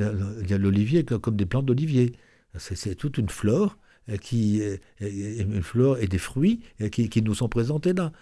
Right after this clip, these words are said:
Et do-, donc, c'est de, le, le concret aussi de, de la, de la Palestine, de, euh, avec, avec le, la, la vigne, le, les, les oliviers,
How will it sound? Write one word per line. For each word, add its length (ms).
Et 100
do-, 140
donc, 360
c'est 180
de, 140
le, 160
le 140
concret 580
aussi 400
de, 220
de 120
la, 140
de 160
la 180
Palestine, 680
de, 420
euh, 80
avec, 260
avec 280
le, 220
la, 100
la 140
vigne, 580
le, 120
les, 120
les 240
oliviers, 600